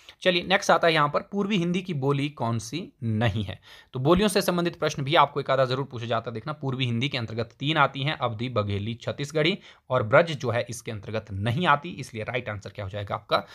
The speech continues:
ब्रज हो जाएगा। ये भी चीज़ आपको ध्यान रखनी है। ब्रज किसके अंतर्गत आती है? ये आती है आपकी पश्चिमी हिंदी के अंतर्गत। ब्रज, बुंदेली, कन्नौजी,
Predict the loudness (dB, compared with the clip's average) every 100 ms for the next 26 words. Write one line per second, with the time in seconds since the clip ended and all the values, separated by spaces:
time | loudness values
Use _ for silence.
0 | -20 _ 2 6 6 4 2 2 2 -2
1 | -4 -6 -8 -10 -10 -2 -2 -2 -4 -2
2 | -2 -2 -4 0 2 2 0 -4 -4 -2
3 | 0 2 0 -4 -2 4 4 4 -4 -4
4 | -10 -12 -10 -8 -6 -6 -8 -8 -10 _
5 | -6 -4 -2 0 0 0 0 0 -2 -4
6 | -4 -6 -6 -2 -2 0 0